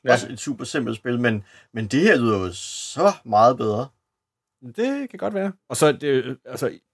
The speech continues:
Speaker 3: I, vi skal lige, I må lige begynde at tjekke illustrationerne også, fordi så er der den der klassiske der med, hvis du ikke får rullet en kombination frem, så er der sådan en, en skøn, øh, doofus-type, som giver nogle minuspoint ned i, i ens ting. Det er nogle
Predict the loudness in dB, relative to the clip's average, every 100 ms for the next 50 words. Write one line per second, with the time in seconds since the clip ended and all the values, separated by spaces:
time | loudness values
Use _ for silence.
0 | _ -14 -14 -6 -6 0 6 6 6 6
1 | 6 6 2 0 0 2 0 -2 -4 -4
2 | 2 2 2 -2 -4 -6 -2 2 2 2
3 | 2 2 2 0 -2 -4 -4 0 2 0
4 | 2 0 2 -2 -2 0 0 -2 -6 -4
5 | -4 -2 0 0 0 0 -2 _ _ _
6 | -2 4 4 4 2 -2 -2 -4 -8 -4
7 | 2 2 2 -4 -4 -4 -6 _ 2 4
8 | 4 2 0 -6 -10 -20 _ -14 0 2
9 | 2 0 -2 -6 -2 0 6 6 6 2
10 | -4 -4 0 0 2 -2 -2 -4 -4 -4
11 | -2 -2 0 0 0 -2 _ _ _ -4
12 | -2 -4